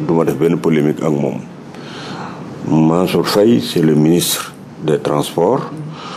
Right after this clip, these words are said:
Moom itam, il a le droit de ve-, et le devoir de venir expliquer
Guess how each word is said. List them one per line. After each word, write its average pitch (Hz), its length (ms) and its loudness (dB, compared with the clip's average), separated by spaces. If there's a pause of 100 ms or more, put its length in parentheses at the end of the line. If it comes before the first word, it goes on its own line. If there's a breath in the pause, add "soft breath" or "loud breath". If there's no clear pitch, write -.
(260 loud breath)
Moom 82 320 2
itam, 90 280 2 (420)
il 80 340 4
a 80 100 4
le 85 140 4
droit 78 400 2 (280)
de 80 60 0
ve-, 80 240 0
et 85 80 2
le 90 120 4
devoir 82 420 2 (360)
de 78 140 0
venir 76 520 0
expliquer 80 840 -2